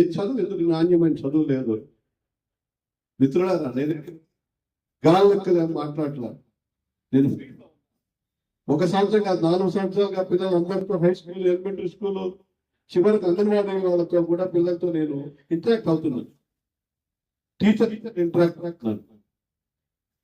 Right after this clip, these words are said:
ఇక్కడ నాకు అర్థమవుతున్న కొన్ని విషయాలు చెప్తాను. మొట్టమొదటి మీరు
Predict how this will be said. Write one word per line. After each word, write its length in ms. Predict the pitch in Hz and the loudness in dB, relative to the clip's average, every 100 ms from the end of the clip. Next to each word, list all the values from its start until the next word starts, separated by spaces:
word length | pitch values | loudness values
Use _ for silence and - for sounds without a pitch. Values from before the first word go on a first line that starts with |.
| _ _ _ _ _ _ _ _ _ | _ _ _ _ _ _ _ _ _
ఇక్కడ 160 | _ 254 233 | _ 2 4
నాకు 160 | 170 156 | 0 0
అర్థమవుతున్న 840 | 151 180 180 170 170 156 135 135 - | -2 0 -2 0 0 0 -2 -4 -2
కొన్ని 220 | 165 151 | 0 0
విషయాలు 340 | 127 151 139 | 0 -2 -4
చెప్తాను. 240 | 113 110 113 | -8 -6 -4
మొట్టమొదటి 460 | 123 135 117 104 _ _ _ _ _ _ _ _ _ _ _ _ _ _ _ _ _ _ _ _ _ _ _ _ _ - | -4 -4 -6 -10 _ _ _ _ _ _ _ _ _ _ _ _ _ _ _ _ _ _ _ _ _ _ _ _ _ 4
మీరు 240 | 160 170 | 6 8